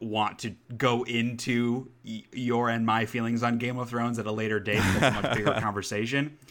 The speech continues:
Speaker 1: But that show is just so, so good. I read the books as well. Um, I'm, I was a casual reader.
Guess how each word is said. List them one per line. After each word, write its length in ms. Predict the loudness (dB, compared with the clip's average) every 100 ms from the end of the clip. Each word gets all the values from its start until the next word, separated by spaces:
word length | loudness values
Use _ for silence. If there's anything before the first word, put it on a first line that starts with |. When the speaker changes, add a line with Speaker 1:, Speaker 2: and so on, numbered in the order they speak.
| -6
Speaker 1:
But 60 | 6
that 160 | 6
show 160 | 8 4
is 80 | 4
just 220 | 0 0
so, 220 | 2 2
so 240 | 2 -2 -2
good. 240 | 0 0
I 100 | 2
read 200 | 2 0
the 60 | 0
books 260 | -2 -4
as 100 | -8
well. 440 | 0 2 2 0 -6 -20 -20 -6
Um, 380 | 0 0 0 0
I'm, 240 | -2 -2 -4 -2
I 160 | -2 -2 -12
was 280 | -8 -8 -10 _ _ _ _ _ -4
a 60 | -4
casual 840 | -2 2 4 4 2 2 2 0
reader. 760 | -2 -4 -2 0 0 0 -2